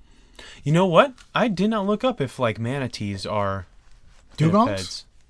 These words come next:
Speaker 1: I don't think they are because they can't go on land.
Speaker 2: True.
Speaker 1: So this is seals. Yeah, n-, it's not, because it, there are true seals, A K A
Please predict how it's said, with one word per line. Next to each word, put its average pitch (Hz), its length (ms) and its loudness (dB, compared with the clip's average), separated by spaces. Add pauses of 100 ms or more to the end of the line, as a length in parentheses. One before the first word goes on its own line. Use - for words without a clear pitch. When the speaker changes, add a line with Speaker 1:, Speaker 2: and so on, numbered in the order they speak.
(540)
Speaker 1:
I 147 80 4
don't 226 220 2
think 226 180 -2
they 180 120 2
are 196 140 6
because 147 600 -2 (960)
they 143 180 -2
can't 160 240 -4
go 143 120 0
on 123 120 -2
land. 95 320 -10 (760)
Speaker 2:
True. 135 360 -6 (340)
Speaker 1:
So 131 300 2
this 156 220 -2
is 202 140 0
seals. 175 680 -2 (260)
Yeah, 147 180 4
n-, 120 220 -4
it's 131 200 -4
not, 104 220 -4
because 135 300 -2 (300)
it, - 240 -10
there 131 140 8
are 123 120 8
true 185 320 2
seals, 107 640 -2 (720)
A 123 100 0
K 110 380 -2
A - 40 -8